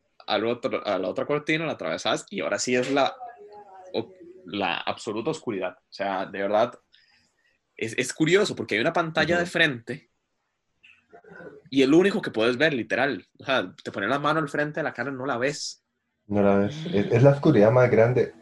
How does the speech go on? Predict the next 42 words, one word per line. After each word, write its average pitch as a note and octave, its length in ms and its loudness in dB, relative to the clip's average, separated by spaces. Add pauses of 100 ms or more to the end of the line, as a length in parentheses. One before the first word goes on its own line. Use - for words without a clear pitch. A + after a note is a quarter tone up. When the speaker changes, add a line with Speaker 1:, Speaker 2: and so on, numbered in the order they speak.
(220)
Speaker 2:
O G2+ 80 0
sea, G2+ 200 4 (1000)
a G2+ 120 4
ver, G2 180 2
yo, F#2 140 -2
yo F#2 180 -4
he G2 80 2
dormido B2+ 320 4
en, G2+ 120 4
en E2 300 -2
bosque G#2+ 320 4
y F#2+ 80 -6
todo, C#3 300 4
y G2+ 100 -2
no F#2 120 -2
se - 100 0
compara A2+ 360 2
con C#3 120 6
la B2 40 0
oscuridad - 500 4 (120)
<laughs> - 120 -12
que - 100 2 (840)
sentía F#3+ 600 2
ahí. E3 140 4 (460)
Es C3+ 200 4
que D3 100 2
no E3 200 6
se F3+ 120 0
veía E3 320 4
nada. D#3+ 360 4 (220)
Y A#2 80 -4
entonces, C3+ 400 0
como G2 220 0
no A2 160 2
veíamos E3+ 500 2
nada, E3 380 0 (260)
optamos A2 460 0
por C3+ 160 0
una, C3 280 2 (1040)
una B2 140 2
gran C#3+ 200 6
idea, C3 420 4